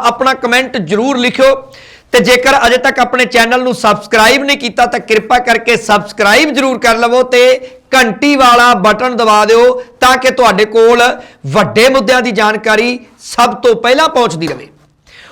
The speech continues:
ਹੋਇਆ ਕੀ ਹੈ? ਅੱਜ ਤੋਂ ਤਿੰਨ ਦਿਨ ਪਹਿਲਾਂ ਅੰਮ੍ਰਿਤਸਰ ਦੇ ਐਸ ਐਸ ਪੀ ਵਿਜੀਲੈਂਸ ਲਖਬੀਰ ਸਿੰਘ ਨੂੰ ਪੰਜਾਬ ਸਰਕਾਰ ਨੇ ਸਸਪੈਂਡ ਕੀਤਾ ਸੀ।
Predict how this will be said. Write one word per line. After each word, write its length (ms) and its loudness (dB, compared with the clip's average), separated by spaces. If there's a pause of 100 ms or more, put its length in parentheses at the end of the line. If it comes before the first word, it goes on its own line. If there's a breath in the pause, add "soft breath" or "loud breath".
(120 loud breath)
ਹੋਇਆ 220 4
ਕੀ 240 -6
ਹੈ? 80 -14 (720 soft breath)
ਅੱਜ 240 2
ਤੋਂ 180 2
ਤਿੰਨ 200 2
ਦਿਨ 140 2
ਪਹਿਲਾਂ 380 2 (720 soft breath)
ਅੰਮ੍ਰਿਤਸਰ 760 0 (100)
ਦੇ 160 4 (840 soft breath)
ਐਸ 320 0
ਐਸ 100 2 (160)
ਪੀ 160 2
ਵਿਜੀਲੈਂਸ 640 0
ਲਖਬੀਰ 520 0
ਸਿੰਘ 320 -2
ਨੂੰ 500 -4
ਪੰਜਾਬ 420 2
ਸਰਕਾਰ 500 0
ਨੇ 200 -4
ਸਸਪੈਂਡ 520 -4
ਕੀਤਾ 360 -10
ਸੀ। 200 -20